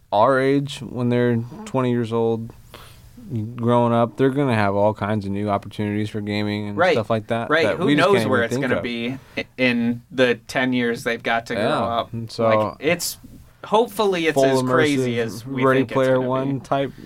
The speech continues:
Speaker 2: Right. The
Speaker 1: <laughs>
Speaker 2: next Faker comes out of one of those kids, and I can be like, "I helped that happen." So, we'll see.
Speaker 1: Yeah. Uh, so, give me an example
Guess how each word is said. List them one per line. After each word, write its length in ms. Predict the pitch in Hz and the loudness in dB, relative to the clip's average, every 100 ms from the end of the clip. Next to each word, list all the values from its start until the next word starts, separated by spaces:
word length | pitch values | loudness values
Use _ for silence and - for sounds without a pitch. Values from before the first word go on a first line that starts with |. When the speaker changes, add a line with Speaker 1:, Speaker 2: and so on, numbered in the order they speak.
| 123 104 - - | -10 -10 -8 -2
Speaker 2:
Right. 320 | 127 127 156 | 2 2 4
The 200 | 165 180 | 4 4
Speaker 1:
<laughs> 0 | |
Speaker 2:
next 300 | 175 175 - | 0 -2 -8
Faker 520 | - 151 123 147 151 | 0 2 2 2 2
comes 260 | 139 160 143 | 2 2 2
out 160 | 127 | 2
of 100 | 131 | 0
one 140 | 123 123 | 2 2
of 120 | 123 | 2
those 160 | 123 151 | 0 -2
kids, 300 | 131 117 117 | -2 -4 -4
and 80 | 127 | -6
I 80 | 127 | -4
can 160 | 135 | -4
be 160 | 131 131 | -4 -2
like, 260 | 127 123 - - - - - | -2 -2 -6 -16 -18 -20 -2
"I 220 | 208 208 | 0 2
helped 320 | 185 214 220 | 2 2 2
that 200 | 196 202 | 0 0
happen." 960 | 190 196 208 202 202 208 208 196 151 - - - - - - | 2 0 0 0 2 4 6 6 2 -4 -16 -18 -16 -18 -4
So, 300 | 123 117 113 - | 0 2 0 -4
we'll 140 | 202 | -2
see. 280 | 202 117 117 - - - - - - - - | 0 -2 -4 -10 -20 -20 -20 -20 -20 -10 0
Speaker 1:
Yeah. 240 | 147 160 120 | 2 2 -2
Uh, 320 | 135 147 147 | 2 4 4
so, 420 | - 165 165 160 - - - - - - - - - - | 2 4 6 4 0 -18 -20 -20 -20 -20 -20 -20 -20 -4
give 240 | 190 208 | 0 2
me 600 | 208 190 180 175 170 - - - - - - - - - - - 147 | 2 2 2 2 0 -2 -8 -20 -20 -20 -20 -20 -20 -20 -20 -12 -2
an 80 | |
example 960 | 147 143 123 123 131 131 135 131 127 | 0 0 0 0 2 2 2 4 2